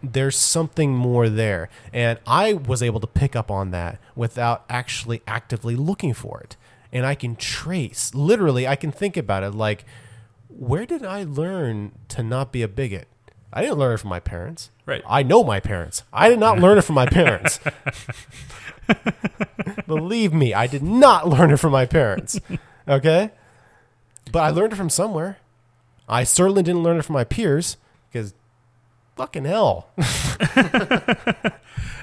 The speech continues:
Speaker 2: But no, and that, that, that's a good point. There are a lot of these things that we learn
Speaker 1: Yeah.
Speaker 2: that we, you know, you trace back, and it's not necessarily from your parents, which you think you would get your moral compass from.
Speaker 1: Yeah, you would
Speaker 2: You know what I
Speaker 1: think.
Speaker 2: mean? A lot of people get it from, like, religion.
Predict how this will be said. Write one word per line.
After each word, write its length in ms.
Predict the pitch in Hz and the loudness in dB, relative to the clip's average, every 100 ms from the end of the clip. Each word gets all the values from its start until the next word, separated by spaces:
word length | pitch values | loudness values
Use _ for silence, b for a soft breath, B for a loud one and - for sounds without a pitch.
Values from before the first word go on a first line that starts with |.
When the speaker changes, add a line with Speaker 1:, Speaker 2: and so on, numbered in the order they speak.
| - 175 | -10 -2
Speaker 2:
But 180 | 185 208 | -2 0
no, 220 | 196 147 | -2 -2
and 160 | 147 139 | -4 -6
that, 220 | 147 - 147 | -8 -8 -8
that, 160 | 160 | -6
that's 160 | 160 156 | -6 -4
a 40 | |
good 120 | 147 | 0
point. 180 | 156 135 | 0 0
There 80 | 120 | -4
are 40 | |
a 20 | 127 | -2
lot 160 | 139 | -4
of 40 | 127 | -4
these 160 | 113 | -10
things 180 | 143 127 | -8 -10
that 80 | 113 | -10
we 120 | 110 | -10
learn 460 | 104 117 117 104 98 b b | -10 -8 -8 -10 -12 b b
Speaker 1:
Yeah. 200 | 196 156 | -2 0
Speaker 2:
that 100 | 87 | 0
we, 120 | 117 110 | -4 -6
you 200 | 98 113 | -6 -6
know, 80 | |
you 100 | 104 104 | -6 -2
trace 220 | 127 107 | -2 -2
back, 240 | 117 107 | -6 -6
and 80 | 104 | -8
it's 120 | 92 | -12
not 120 | 120 | -12
necessarily 640 | - 101 - 107 98 92 85 - | -12 -12 -8 -8 -6 -10 -12 -16
from 200 | - 101 | -12 -10
your 80 | 92 | 2
parents, 260 | 123 107 101 | 2 2 -8
which 160 | 92 | -6
you 80 | 110 | -4
think 240 | 139 120 | -4 -4
you 40 | 110 | -4
would 120 | 95 | -6
get 160 | 110 101 | -8 -8
your 100 | 90 | -8
moral 220 | 92 85 | -6 -8
compass 340 | - 92 85 | -8 -10 -10
from. 320 | - 92 80 87 | -10 -12 -12 -4
Speaker 1:
Yeah, 280 | 226 92 85 | 0 0 0
you 140 | 120 | 2
would 120 | 123 120 | 2 2
Speaker 2:
You 40 | |
know 80 | - | 0
what 40 | |
I 40 | 90 | -2
Speaker 1:
think. 80 | 95 | -4
Speaker 2:
mean? 200 | 98 - b b - | -8 -10 b b -8
A 60 | |
lot 140 | 110 104 | -4 -4
of 40 | |
people 160 | 101 95 | -6 -6
get 140 | 95 | -8
it 80 | 95 | -8
from, 260 | - 98 92 | -6 -6 -6
like, 160 | 92 | -8
religion. 380 | 113 127 90 85 | -6 -6 -6 -10